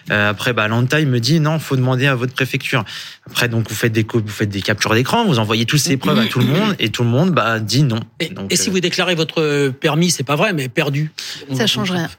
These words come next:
Speaker 2: Ça change rien, pourquoi ?
Speaker 3: Parce que, euh, le numéro, euh, enfin,
Speaker 2: Ah,
Speaker 3: le
Speaker 2: va rester
Speaker 3: N E P H
Speaker 2: d'accord.
Speaker 3: est immuable.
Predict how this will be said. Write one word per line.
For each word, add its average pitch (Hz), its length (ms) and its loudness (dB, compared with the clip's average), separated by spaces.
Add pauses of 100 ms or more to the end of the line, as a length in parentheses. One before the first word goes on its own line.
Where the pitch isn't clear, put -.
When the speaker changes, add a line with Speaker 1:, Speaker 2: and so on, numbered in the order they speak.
Speaker 2:
Ça - 160 0
change 160 220 2
rien, 190 200 2
pourquoi ? 160 400 -2 (340)
Speaker 3:
Parce 196 260 0
que, 226 100 0
euh, 190 460 4
le 165 300 2
numéro, 202 640 4
euh, 147 300 0
enfin, 147 160 -2
Speaker 2:
Ah, 147 120 2
Speaker 3:
le 151 60 2
Speaker 2:
va 156 60 2
rester 208 180 4
Speaker 3:
N 240 60 0
E 143 40 -2
P 190 120 2
H 175 420 2
Speaker 2:
d'accord. 180 140 -6 (200)
Speaker 3:
est 175 260 0
immuable. 180 580 0